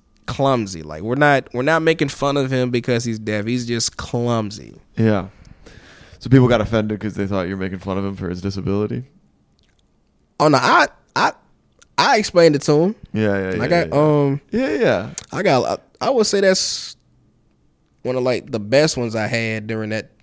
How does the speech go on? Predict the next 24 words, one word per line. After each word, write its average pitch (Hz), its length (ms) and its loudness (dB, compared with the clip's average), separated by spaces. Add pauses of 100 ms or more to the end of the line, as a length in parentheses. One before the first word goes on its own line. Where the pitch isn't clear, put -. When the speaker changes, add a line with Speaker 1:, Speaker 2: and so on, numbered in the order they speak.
Speaker 1:
short 113 440 -4 (220)
three-month 117 400 0
Speaker 2:
Mm-hmm. 139 160 -6
Speaker 1:
span 113 460 -4 (220)
back 101 180 -4
in 143 100 -6
Speaker 2:
Mm-hmm. - 20 -
Speaker 1:
twenty 110 220 -4
eighteen. 110 560 -8 (880)
Speaker 2:
Yeah. 135 300 -10 (220)
Speaker 1:
'Cause, 107 220 -8
like, 107 200 -6
I, 62 80 -10 (100)
I 92 60 -4
wanted 156 280 -2
to 143 60 -6
keep 98 220 -6
doing 104 260 -6
it, 131 100 -12 (140)
Speaker 2:
Mm-hmm. 123 160 -8
Speaker 1:
but 85 280 -4 (1800)
shit 123 320 -4 (400)
happened 120 520 -2
'cause, - 680 -8